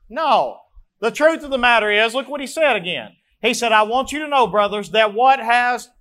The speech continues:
happened to me," past tense, all of the stuff that has happened. Paul's saying, "I'm ten years on the other side of this thing now.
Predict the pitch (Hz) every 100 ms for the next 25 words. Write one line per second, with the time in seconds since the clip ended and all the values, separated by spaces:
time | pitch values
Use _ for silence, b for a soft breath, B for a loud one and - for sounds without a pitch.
0 | _ _ _ _ _ 285 294 294 175 220
1 | - _ _ _ _ _ _ 240 233 214
2 | 208 135 101 _ _ _ _ _ _ _
3 | _ _ 285 302 254 - 262 220 135 -
4 | - - - _ _ _ _ - - 269
5 | 320 330 320 302 277 214 247 - 285 269
6 | - 240 220 202 311 349 320 254 - 196
7 | 247 233 170 123 - _ _ 269 339 302
8 | 294 277 254 - _ - 302 349 - -
9 | 330 302 277 339 349 233 262 247 285 302
10 | 302 - 339 359 302 202 214 - 226 202
11 | 190 190 151 95